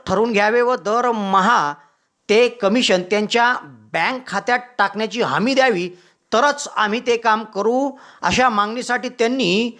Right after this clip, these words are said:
सोमवारी बंद पुकारला. सदर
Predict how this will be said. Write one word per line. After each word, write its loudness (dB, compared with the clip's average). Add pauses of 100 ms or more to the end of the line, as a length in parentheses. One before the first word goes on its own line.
(200)
सोमवारी 2 (260)
बंद 0
पुकारला. 0 (1200)
सदर 2